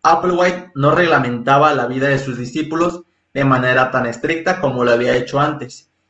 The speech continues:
y de hecho pasaba menos tiempo con ellos. A principios de los años noventa, Applewhite subió algunas de sus enseñanzas a la internet, pero se sorprendió por las críticas que recibió.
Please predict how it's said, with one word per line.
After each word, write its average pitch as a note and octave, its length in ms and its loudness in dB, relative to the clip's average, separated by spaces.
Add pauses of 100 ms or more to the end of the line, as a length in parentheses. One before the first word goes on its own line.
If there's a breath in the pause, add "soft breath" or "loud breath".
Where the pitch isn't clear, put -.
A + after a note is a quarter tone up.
(120)
y G#3+ 120 2
de G3+ 180 4
hecho G3 480 -6
pasaba B2+ 420 0
menos D3+ 400 -2
tiempo B2 340 -10
con B2 140 -6
ellos. A#2+ 460 -12 (920)
A D3+ 160 4
principios G#3+ 500 -2
de A3 80 4
los D3+ 140 -2
años E3 240 -4
noventa, D3+ 640 -2 (260)
Applewhite D#3+ 720 0 (220)
subió D3+ 400 2
algunas F3 460 2
de D#3 80 -4
sus C#3 180 -6
enseñanzas D3 760 -4 (180)
a B2 100 0
la A#2+ 100 -2
internet, C3 640 -2 (580)
pero A3 280 4
se A3+ 80 -8
sorprendió F3+ 720 -2
por C3+ 160 -4
las B2+ 160 -2
críticas C3+ 460 -4
que C#3 120 -2
recibió. C3 640 -4